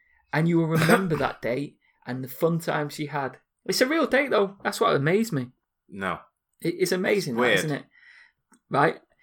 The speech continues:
Speaker 1: I just want you to know, right, that in the interest of fairness, right, of fairness
Speaker 2: Since when have you been interested in fairness?
Speaker 1: I felt like
Speaker 2: Ever?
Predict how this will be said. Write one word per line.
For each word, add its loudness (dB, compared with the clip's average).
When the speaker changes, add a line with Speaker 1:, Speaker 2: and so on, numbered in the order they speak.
Speaker 1:
I 6
just 0
want 0
you -2
to 2
know, 6
right, -2
that 2
in 8
the 4
interest 2
of -4
fairness, 0
right, -10
of -12
fairness 4
Speaker 2:
Since 0
when 8
have 2
you 6
been 4
interested 0
in -4
fairness? 2
Speaker 1:
I 0
felt 6
like 6
Speaker 2:
Ever? 2